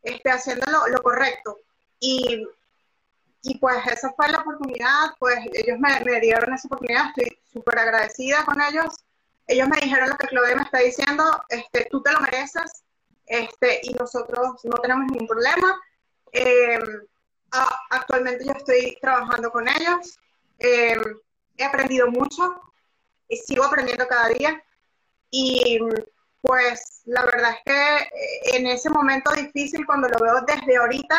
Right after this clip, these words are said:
hacia atrás, wow, o sea, wow, creces profesionalmente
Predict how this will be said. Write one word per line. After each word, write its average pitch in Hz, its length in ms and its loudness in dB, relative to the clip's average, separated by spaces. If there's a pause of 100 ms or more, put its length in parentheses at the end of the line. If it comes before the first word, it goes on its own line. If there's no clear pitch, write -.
(140)
hacia 240 340 0
atrás, 277 360 0 (1000)
wow, 220 340 2
o - 100 -14 (440)
sea, 226 520 0 (920)
wow, 220 440 0 (140)
creces 339 480 -2 (580)
profesionalmente 269 1120 -2